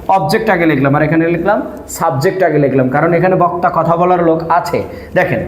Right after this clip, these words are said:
আমি ইংলিশ বলেছিলাম, তাহলে I spoke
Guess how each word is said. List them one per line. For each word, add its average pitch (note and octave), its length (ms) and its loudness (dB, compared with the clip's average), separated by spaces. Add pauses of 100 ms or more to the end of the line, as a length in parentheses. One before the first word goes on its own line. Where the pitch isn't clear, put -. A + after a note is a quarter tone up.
(200)
আমি A3 280 4
ইংলিশ G#3 500 4
বলেছিলাম, E3 540 2
তাহলে E3+ 300 2
I F3+ 480 2
spoke F3+ 600 0